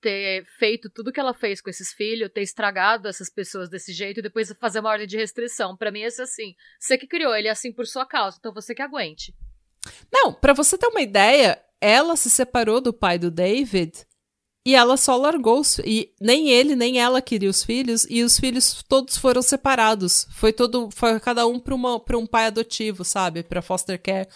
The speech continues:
Speaker 1: É, pra mim, essa mulher não tinha direito a ter uma ordem de restrição, mas é uma opinião minha, que é po-, eu, eu reconheço que é politicamente incorreta, mas assim,
Speaker 2: Ah.
Speaker 1: ela fez tudo o que ela fez, ela é,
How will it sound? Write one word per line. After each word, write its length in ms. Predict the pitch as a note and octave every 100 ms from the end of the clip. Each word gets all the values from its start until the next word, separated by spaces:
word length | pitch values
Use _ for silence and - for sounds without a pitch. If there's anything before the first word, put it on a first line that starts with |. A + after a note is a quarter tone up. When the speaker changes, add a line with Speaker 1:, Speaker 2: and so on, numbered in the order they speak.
| -
Speaker 1:
É, 220 | E3+ D#3+
pra 160 | - G3
mim, 160 | G3 G3
essa 200 | G3+ A#3
mulher 280 | A3 G#3+ G#3+
não 80 | A3
tinha 180 | A#3
direito 380 | F#3+ B3 A3+ F#3+
a 20 |
ter 80 | G3
uma 140 | F#3+ F3+
ordem 180 | F3
de 80 | E3+
restrição, 500 | F3+ - G#3 - F3
mas 180 | E3+ F3
é 40 |
uma 80 | F#3+
opinião 380 | F#3+ G#3+ G3+ G3
minha, 320 | G3 F#3 G3
que 100 | G#3
é 20 |
po-, 140 | G3 G#3
eu, 180 | G3 G3
eu 140 | G#3+
reconheço 420 | G#3+ - G#3 G3 -
que 60 |
é 40 | G#3
politicamente 600 | G#3+ G3+ - F#3+ F#3+ G3+
incorreta, 500 | G3 G3+ F#3 D#3+ E3+
mas 140 | F3
assim, 280 | F3+ G#3 E3+ _ _ D#4 G3+
Speaker 2:
Ah. 160 | F#3
Speaker 1:
ela 260 | F#3+ F#3+ G3+
fez 460 | - A#3+ A3+ -
tudo 180 | - A#3+
o 40 | D4
que 60 |
ela 140 | D4 C#4
fez, 600 | - F#3 F#3+ A#3+ C#4 -
ela 400 | G#3 G3+ G#3+ A3
é, 260 | G3+ G3+